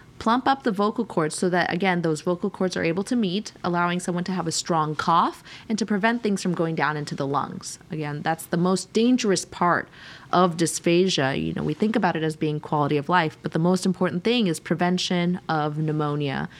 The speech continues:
and facilitating good nutrition.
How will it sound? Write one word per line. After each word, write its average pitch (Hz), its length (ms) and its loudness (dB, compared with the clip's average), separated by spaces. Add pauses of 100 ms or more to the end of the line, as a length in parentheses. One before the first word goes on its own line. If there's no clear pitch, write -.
(200)
and 185 440 4
facilitating 165 880 0
good 147 240 0
nutrition. - 600 -6